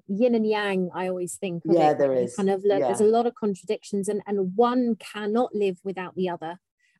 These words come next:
Speaker 1: Um, but it's actually that the balance sometimes is off, dependent on
Speaker 2: It's like that whole hair salon thing.
Speaker 1: Yeah.
Speaker 2: It's the most welcoming environment to work in. You can be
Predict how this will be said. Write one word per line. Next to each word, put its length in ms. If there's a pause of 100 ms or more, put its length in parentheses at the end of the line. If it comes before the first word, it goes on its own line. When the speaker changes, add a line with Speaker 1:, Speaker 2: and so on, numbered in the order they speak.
Speaker 1:
Um, 260
but 160
it's 220
actually 640
that 160
the 80
balance 480
sometimes 580
is 140
off, 340 (120)
dependent 640
on 340
Speaker 2:
It's 260
like 180
that 180
whole 200
hair 200
salon 460
thing. 300 (320)
Speaker 1:
Yeah. 180
Speaker 2:
It's 140
the 60
most 360
welcoming 720
environment 760
to 80
work 360
in. 260 (520)
You 160
can 180
be 340